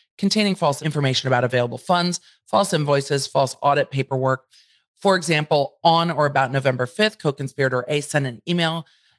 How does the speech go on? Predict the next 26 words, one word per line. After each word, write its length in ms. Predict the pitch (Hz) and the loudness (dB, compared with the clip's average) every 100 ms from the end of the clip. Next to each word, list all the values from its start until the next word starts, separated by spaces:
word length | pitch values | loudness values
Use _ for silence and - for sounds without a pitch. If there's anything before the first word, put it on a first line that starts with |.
| _ - | _ -4
to 200 | - 226 | 2 2
a 40 | |
bank 280 | 185 156 - | 2 0 -2
that 160 | 131 | -10
copied 680 | - - 247 262 175 127 143 | -10 -2 0 0 -2 -4 -6
Todd 240 | - 131 - | -2 -2 0
Chrisley, 460 | 143 131 131 139 - | -4 -4 -2 -2 -2
attaching 580 | 147 - 180 165 165 151 | -2 0 -2 0 -2 -4
a 100 | 139 | -8
personal 420 | - - 202 190 | -8 -4 -2 0
financial 420 | 156 147 139 135 | 0 0 -2 -6
statement 440 | 135 - 127 139 139 _ _ - | -8 -4 -4 -4 -10 _ _ -4
that 100 | 151 | -2
falsely 360 | 180 170 170 160 | 0 0 -2 -8
claimed 280 | - 139 | -4 0
that 80 | 143 | -2
Todd 240 | - 143 135 | 0 -2 0
Chrisley 480 | 143 - 139 139 - | -4 -2 -2 -2 -6
had, 400 | - 135 135 135 _ _ _ - | -2 0 0 -2 _ _ _ -2
uh, 180 | 151 135 | 0 0
four 300 | - 175 170 | -2 0 2
million 280 | 170 151 139 | 0 0 0
dollars 320 | 139 139 135 | 2 0 0
at 80 | 117 | -4
Merrill 280 | 127 120 | -4 -4
Lynch. 280 | 123 180 214 | -2 -2 -4